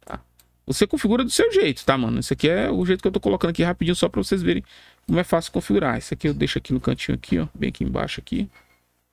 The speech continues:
tá? E transparente, tá? É, aqui deixo do jeito que tá mesmo, tá? Não vou mexer isso aí, só mudei esses, essa parte daqui de trás.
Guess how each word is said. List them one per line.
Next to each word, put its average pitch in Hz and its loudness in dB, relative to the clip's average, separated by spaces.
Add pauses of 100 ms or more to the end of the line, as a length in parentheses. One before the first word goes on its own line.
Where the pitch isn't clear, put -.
(300)
tá? 147 -2 (300)
E 156 -2
transparente, 143 -2 (120)
tá? 110 -6 (420)
É, 117 2
aqui 151 0 (760)
deixo 139 4
do 131 -2
jeito 131 0
que - -6
tá 127 2
mesmo, 185 2 (100)
tá? 127 0
Não 123 -2
vou 117 0
mexer 120 0
isso 120 -2
aí, 143 2
só 151 0
mudei 147 0
esses, 151 0
essa 151 -4
parte 139 -2
daqui 135 -4
de 156 0
trás. - -4